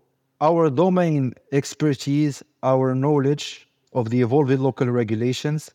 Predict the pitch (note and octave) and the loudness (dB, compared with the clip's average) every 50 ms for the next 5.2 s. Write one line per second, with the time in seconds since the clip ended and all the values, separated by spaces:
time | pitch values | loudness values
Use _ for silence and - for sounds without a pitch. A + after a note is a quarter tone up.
0 | _ _ _ _ _ _ _ _ _ _ _ _ _ _ _ _ _ _ _ _ | _ _ _ _ _ _ _ _ _ _ _ _ _ _ _ _ _ _ _ _
1 | - B2+ B2+ A#2 B2 E3+ F#3 - - - F3 D#3+ E3 D#3+ - - - D#3 C#3+ A#2+ | -6 -4 -4 0 0 0 0 0 0 0 0 2 2 0 -2 -2 -4 -4 -4 -2
2 | A#2 C#3 C#3 B2 D3+ D#3 D3+ C3+ C3+ C#3+ C3 B2+ - C3+ C3 B2+ B2+ - - D3+ | -2 -2 0 0 0 0 0 0 0 -2 -2 -2 0 0 0 0 0 -2 -2 -4
3 | C#3+ - - - C#3+ D3 E3+ F#3+ G#3 F#3+ E3+ - - _ _ _ _ _ _ _ | -4 -4 -4 -4 -2 -2 0 0 -2 -2 -4 -8 -18 _ _ _ _ _ _ _
4 | _ - C3+ C#3+ D3+ C#3+ - - - C#3 D3 D3 D3 D3 C#3 C3 B2 C#3 C3 - | _ -4 0 0 0 0 -2 -4 -2 -2 0 2 2 2 2 2 0 -2 -4 -4
5 | - - _ | -8 -18 _